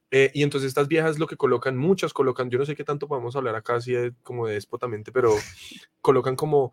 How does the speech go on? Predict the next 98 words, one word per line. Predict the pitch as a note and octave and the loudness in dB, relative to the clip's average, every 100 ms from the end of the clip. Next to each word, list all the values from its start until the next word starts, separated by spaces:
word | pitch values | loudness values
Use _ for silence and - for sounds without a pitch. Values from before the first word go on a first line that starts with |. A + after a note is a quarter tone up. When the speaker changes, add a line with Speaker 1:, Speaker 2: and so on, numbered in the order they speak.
| _ | _
Speaker 1:
pues | - C#3+ | -4 -2
si | C3+ | 0
hay | C3+ | 0
unas | D3 D3 | 0 0
que | G3 | 0
se | |
Speaker 2:
Acá | G#3 | 4
Speaker 1:
acuestan. | G3 D3 A3+ | 6 6 4
Speaker 2:
acuérdate | A3+ B3+ | 0 0
que | C4 | 0
hablamos | G#3+ F#3+ G3+ | 2 2 2
sin | B3 | 0
tacones | A#3+ G#3+ F#3+ A3 | -2 -2 0 0
y | |
sin | G#3+ A#3+ | 0 0
vergüenza. | G3 G#3 F#3+ D3+ | 0 0 0 2
Speaker 1:
Ah, | E3 | 4
bueno, | G3 G3 G#3 | 4 4 2
Speaker 2:
Te, | A3 | 4
te | |
Speaker 1:
entonces | - B3 | 4 4
Speaker 2:
viniste | A3+ A3 C4+ | 4 0 -2
sin | D4 | 0
tacones, | C4 G#3+ A3+ C4 | 0 2 4 4
Speaker 1:
<laughs> | |
Speaker 2:
entonces | C4 A3 G#3+ | 2 0 2
puedes | B3 B3 | 2 4
hablar | C4+ A#3+ G3+ | 4 2 0
sin | A#3 | 0
vergüenza | A#3 A#3 G#3 G3 | 0 0 0 2
que | D#3+ B3 | 2 4
no | A3 | 4
hay | |
Speaker 1:
Entonces, | E3 A3 A3+ | 4 4 2
Speaker 2:
problema. | G#3+ | 0
<laughs> | G3+ - | -4 2
Speaker 1:
colocan | - F#3+ F3+ E3+ | 6 8 8 4
como, | G3 F#3+ | 4 4
pues | E3+ E3 | 4 2
si | D#3 | 4
hay | |
gente | F3 F#3+ | 2 0
que | A3 | -2
se | A3+ | -2
acuesta | F#3 E3 F3 | 0 0 2
por | G3 | 2
amor, | F#3 D#3+ | 2 0
¿por | D3+ E3+ | -2 0
qué | |
no | F#3+ | 0
se | |
va | G3 | 0
a | |
acostar | G3 F#3+ G3 | 0 0 0
usted | F#3 F#3+ | 0 2
por | F#3+ | 0
plata? | F3+ A3 A3+ | 2 0 0
¿Cómo | G#3 F#3+ | -2 2
lo | G#3 F#3 | 4 6
va | E3 | 6
a | E3 | 6
dar | E3+ | 2
Speaker 2:
Sí. | |
Speaker 1:
gratis? | F3 G3+ G3+ B2+ A#2+ _ _ | 2 2 0 -6 -16 _ _
Speaker 2:
Ujú. | F#3+ F3+ F3+ - _ _ - | 0 2 0 -4 _ _ -4
Speaker 1:
Y | G#3+ | 2
la | F#3+ | 2
gente | F#3 F3+ F#3+ | 2 2 2
cree | A3 | 0
que | A3 | 0
eso, | A3 A3+ G3+ | -2 -4 -4
diciéndolo | E3+ F#3+ E3 D#3 F3+ | -4 -2 0 0 0
como | F#3+ G3+ F3 | -2 -4 -4
que | D3 | -4
uno | C#3 C#3+ | -2 -2
es | |
el | F#3 | -2
que, | - | -2
"Ay, | E3+ E3 G3 A#3+ B3+ | 0 2 2 0 0
no, | A3+ A3 A3 | 2 2 2
pues, | A3 G#3 | -2 -2
¿qué | G3 | -2
haremos | F3+ F3+ | -2 -2
con | F#3+ | -2
el | F#3+ | 0
moral?". | F3 D3+ B2 | 0 0 -2
No, | A#2 E3+ | -2 -2
es | |
que | F#3+ | -4
eso | D3+ | -8
no | D#3+ | -8
tiene | D#3+ D#3 | -6 -2
nada | D#3+ | -2
que | D#3+ | -2
ver | D3+ | -4
con | C#3 | -4
lo | C#3+ | -4
moral. | C3 C3 | 0 -2